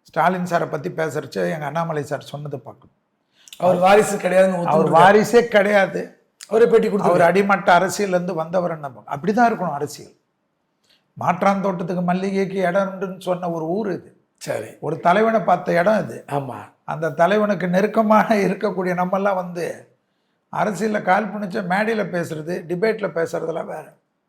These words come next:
Speaker 2: அப்பா மகன் மோதலே கேட்டுட்டு இருந்தேன். நான் இப்போ டைரக்டா ஒரு அரசியல் கேள்விக்கு வந்துடுறேன்.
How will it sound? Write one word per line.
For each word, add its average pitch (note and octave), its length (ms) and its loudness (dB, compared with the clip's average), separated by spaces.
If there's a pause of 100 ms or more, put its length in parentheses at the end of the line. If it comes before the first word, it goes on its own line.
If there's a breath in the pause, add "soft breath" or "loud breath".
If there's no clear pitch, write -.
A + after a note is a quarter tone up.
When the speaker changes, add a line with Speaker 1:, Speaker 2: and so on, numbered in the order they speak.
(420)
Speaker 2:
அப்பா G3+ 340 0
மகன் F#3 280 -2
மோதலே F3 440 -2
கேட்டுட்டு F3+ 260 -6
இருந்தேன். D3+ 400 -12 (200 soft breath)
நான் F#3 140 2
இப்போ F3 140 -2
டைரக்டா G3+ 380 4
ஒரு G3 140 4
அரசியல் F3+ 380 2
கேள்விக்கு D#3+ 320 -4
வந்துடுறேன். B2+ 280 -16